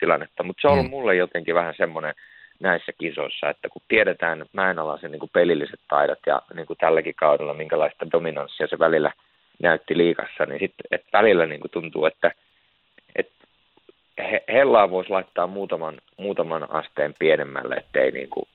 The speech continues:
Speaker 1: ettei niin kuin pääse niin paljon niin kuin lämpenemään, että, että tunnetta pitää ja saa olla, mutta tuntuu, että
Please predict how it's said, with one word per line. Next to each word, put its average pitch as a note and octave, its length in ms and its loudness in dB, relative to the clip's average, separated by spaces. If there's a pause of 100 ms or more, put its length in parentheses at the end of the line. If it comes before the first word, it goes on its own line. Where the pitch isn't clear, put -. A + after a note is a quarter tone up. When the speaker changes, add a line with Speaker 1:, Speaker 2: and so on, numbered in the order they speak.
Speaker 1:
ettei D#2 360 -4 (140)
niin D#2+ 160 -8
kuin - 120 -16
pääse E2 340 0 (260)
niin G#2+ 300 2
paljon D2 320 4
niin C#2+ 120 -8
kuin E2+ 140 0
lämpenemään, - 600 0
että, - 220 -4 (500)
että F2 140 2
tunnetta C3 400 2
pitää G2 360 4
ja D#2+ 160 0
saa F2 200 2
olla, D2 240 -2
mutta C#2+ 300 -12
tuntuu, F2 320 -2
että E2 160 -2